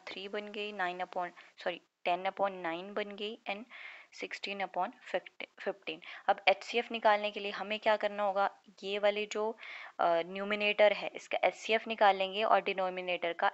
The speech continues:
एलसीएम निकाल लेंगे और इस तरह से हमारे पास ये rational numbers की, अ, का एचसीएफ़ मिल जाएगा। तो अगर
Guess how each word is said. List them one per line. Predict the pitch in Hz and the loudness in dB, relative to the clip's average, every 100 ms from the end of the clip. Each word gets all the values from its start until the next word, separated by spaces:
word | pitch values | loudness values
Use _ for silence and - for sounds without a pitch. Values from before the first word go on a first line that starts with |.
| - | 2
एलसीएम | 170 - 196 | -2 -2 -4
निकाल | 196 185 170 | -4 0 0
लेंगे | 160 160 185 | 2 -4 -2
और | - 175 | -2 -4
इस | - | -2
तरह | 190 180 | 0 0
से | 180 185 247 - - - - | -2 -4 -4 -8 -14 -14 -6
हमारे | 185 180 175 | 2 4 4
पास | 190 185 - | 4 2 2
ये | 185 | -2
rational | 170 - 190 | -2 -2 -2
numbers | 175 175 170 | -2 0 -2
की, | - 226 370 - - - _ | 0 -2 -2 -8 -18 -20 _
अ, | 180 175 | 2 4
का | 202 | 4
एचसीएफ़ | 196 - 226 - | 2 2 -2 0
मिल | 202 165 | 0 0
जाएगा। | 156 165 - - - - - - - _ _ | 0 -4 -6 -14 -20 -18 -18 -18 -20 _ _
तो | 190 208 | 0 0
अगर | - 185 175 208 | 4 4 6 4